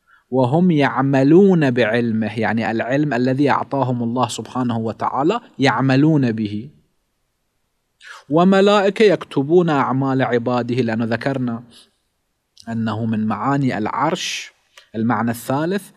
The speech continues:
عرش فيه كل شيء، هذا إما بمعنى الكتاب أو بمعنى الجسم المحيط بكل الأجسام. هذا الكتاب هناك ملائكة يكتبون،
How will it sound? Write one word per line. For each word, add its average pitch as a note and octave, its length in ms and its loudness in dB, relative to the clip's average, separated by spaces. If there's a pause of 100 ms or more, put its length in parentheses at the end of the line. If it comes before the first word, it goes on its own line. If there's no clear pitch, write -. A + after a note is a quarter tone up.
(100)
عرش F3+ 300 2
فيه F3+ 240 2
كل F3+ 260 4
شيء، A#2+ 300 0 (140)
هذا B2+ 240 -2
إما C#3+ 220 -2
بمعنى B2+ 300 -2
الكتاب C#3+ 520 -4 (680)
أو D#3 140 6
بمعنى D3 500 0
الجسم C#3+ 400 -2
المحيط C3+ 480 -4
بكل C#3 260 -4
الأجسام. A#2+ 720 -8 (500)
هذا G#3+ 280 2
الكتاب F#3 580 0
هناك E3+ 320 0
ملائكة D3 800 0
يكتبون، B2+ 1000 0